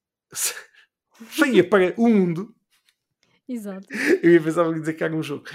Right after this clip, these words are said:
Speaker 1: Saía para o mundo a Xbox One.
Speaker 2: Pois é.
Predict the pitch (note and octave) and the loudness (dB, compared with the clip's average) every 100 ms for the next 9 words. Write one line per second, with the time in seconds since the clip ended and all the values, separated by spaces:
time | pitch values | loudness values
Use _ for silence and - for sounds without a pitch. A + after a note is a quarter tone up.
0 | F3 - - A3+ F#3 E3 F#3 F#3 E3+ D3 | -18 -12 -2 0 2 0 0 0 0 -2
1 | C#3 D3 E3+ E3+ D#3 - - B2 A#2 - | -4 -6 0 0 0 -6 -8 -6 -6 -6
2 | - - E3 C#3 A#2 - _ _ _ _ | -10 -10 -8 -8 -8 -14 _ _ _ _
3 | _ _ _ _ _ - C4+ - A3 | _ _ _ _ _ -18 -18 -18 -20